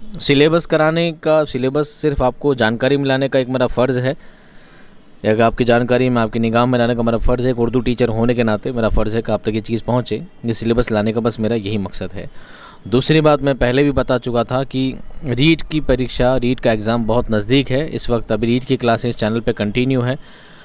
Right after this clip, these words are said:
तो आप ये मत सोचिएगा कि अगर सर ने सिलेबस कराया है तो पूरा कोर्स भी कंप्लीट कराएंगे, ये मेरे लिए थोड़ा मुश्किल होगा।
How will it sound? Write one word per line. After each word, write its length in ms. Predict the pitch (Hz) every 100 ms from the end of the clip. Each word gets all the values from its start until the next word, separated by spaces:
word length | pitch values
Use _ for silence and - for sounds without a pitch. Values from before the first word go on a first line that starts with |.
| - - - -
तो 40 |
आप 140 | 107 110
ये 160 | 123
मत 160 | 151 151
सोचिएगा 520 | - 139 143 139 139
कि 160 | 131 127
अगर 220 | 113 120
सर 180 | 113 117
ने 120 | 120
सिलेबस 380 | 113 113 120 127
कराया 300 | - 123 123
है 160 | 123 127
तो 100 | 123
पूरा 220 | 117 110 - -
कोर्स 240 | 120 131
भी 80 | 131
कंप्लीट 280 | 123 120 127
कराएंगे, 360 | 120 117 131 127
ये 200 | 113 123
मेरे 200 | 117 107
लिए 220 | 113 120
थोड़ा 260 | 107 117
मुश्किल 460 | 143 110 110 - 104
होगा। 360 | 95 90 92